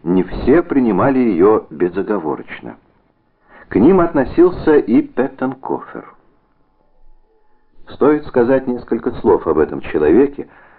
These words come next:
которого можно назвать основателем современной гигиены и который сыграл незабываемую роль в истории холеры. Он заслуживает этого. Макс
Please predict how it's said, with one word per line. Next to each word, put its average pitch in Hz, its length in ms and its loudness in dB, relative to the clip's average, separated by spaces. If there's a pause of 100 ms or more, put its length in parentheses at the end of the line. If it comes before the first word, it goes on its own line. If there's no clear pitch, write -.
(120)
которого 104 420 2
можно 117 340 0
назвать 92 460 -2
основателем 104 1000 -2 (120)
современной 87 840 0
гигиены 76 800 -4 (640)
и 73 80 -6
который 110 420 2
сыграл 104 480 2
незабываемую 85 880 0
роль 101 340 2
в 76 120 -8
истории 85 460 -2
холеры. 67 500 -10 (840)
Он 101 340 0
заслуживает 87 920 0
этого. 55 380 -12 (1600)
Макс 147 320 0